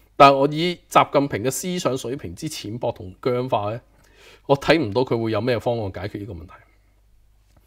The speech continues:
所以大家可以盡情炒起佢，炒大花-，炒花生啫嘛，呢個世界嘅嘢。但係 Me Too，Me Too 係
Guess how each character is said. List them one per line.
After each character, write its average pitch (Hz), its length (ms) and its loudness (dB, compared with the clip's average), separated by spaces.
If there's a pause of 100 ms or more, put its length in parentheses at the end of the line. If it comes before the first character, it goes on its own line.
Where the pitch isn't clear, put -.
(160)
所 196 120 6
以 196 40 8
大 127 140 0
家 160 160 4
可 147 120 2
以 131 40 -2
盡 110 200 -6
情 85 160 -10
炒 101 320 -8
起 104 60 -4
佢， 87 160 -10 (1200)
炒 120 320 -4
大 101 160 0
花-， 113 180 -4 (380)
炒 110 200 -6
花 120 140 4
生 120 160 -2
啫 120 80 -4
嘛， 113 120 -4
呢 107 60 -6
個 104 140 -8
世 92 100 -12
界 87 60 -12
嘅 87 280 -14
嘢。 - 40 -14
但 92 160 -8
係 98 80 -10
Me 147 240 -2
Too，Me - 1600 -10
Too 220 200 2
係 127 140 0